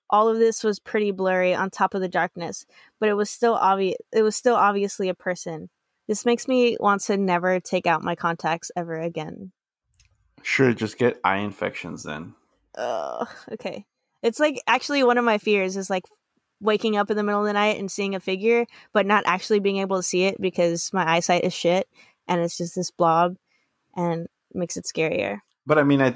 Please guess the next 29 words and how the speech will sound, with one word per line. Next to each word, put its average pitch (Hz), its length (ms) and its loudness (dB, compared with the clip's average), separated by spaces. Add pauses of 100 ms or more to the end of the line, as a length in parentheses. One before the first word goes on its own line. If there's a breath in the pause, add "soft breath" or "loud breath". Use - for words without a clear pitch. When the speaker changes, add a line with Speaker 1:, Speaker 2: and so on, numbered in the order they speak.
Speaker 2:
I, 120 160 4
I - 80 4
would 120 180 4
feel 139 160 4
like 127 180 4
if 104 80 4
it's, 98 160 -2
like, 98 160 -2
right 101 180 4
in 80 80 -4
your 95 120 -2
face, 101 400 -4
you'd 101 100 -8
be 92 100 -6
able 85 180 -6
to - 60 -8
see 127 220 -2
it, 107 180 0
right? 104 400 -2
Like, 110 160 -4
'cause, 113 240 0
I 165 100 4
mean 202 280 2
Speaker 1:
Mm, 202 80 -8
I 208 60 -6
mean, 208 180 0
I 202 80 0
guess, 190 400 -4
yeah. 185 240 -2